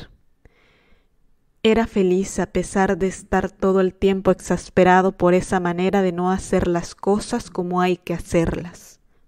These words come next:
de ignorar resueltamente las grandes cifras de la cuenta y quedarse en cambio arrobada delante de la cola de un modesto tres,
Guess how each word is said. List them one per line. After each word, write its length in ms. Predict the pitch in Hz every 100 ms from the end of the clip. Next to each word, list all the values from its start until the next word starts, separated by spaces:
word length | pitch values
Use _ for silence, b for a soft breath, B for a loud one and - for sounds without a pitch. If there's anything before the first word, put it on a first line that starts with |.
| _
de 120 | 214
ignorar 580 | 214 214 220 233 262 302
resueltamente 960 | 302 - 247 240 - 214 220 240 254
las 280 | 233 180 -
grandes 440 | 185 196 202 208 196
cifras 540 | 214 226 - 233 202
de 100 | 175
la 100 | 160
cuenta 720 | - - 196 220 208 - 214 - b b b b b -
y 140 | 208
quedarse 680 | 214 202 190 202 202 - 233
en 160 | 214
cambio 540 | 208 190 190 196 214 220 -
arrobada 760 | 180 170 160 165 170 156 180 175
delante 520 | 190 190 202 208 233
de 140 | 202
la 120 | 170
cola 480 | 165 - 190 214 247
de 140 | 190 175
un 240 | 170 175
modesto 560 | 175 165 190 - - -
tres, 560 | - - - - -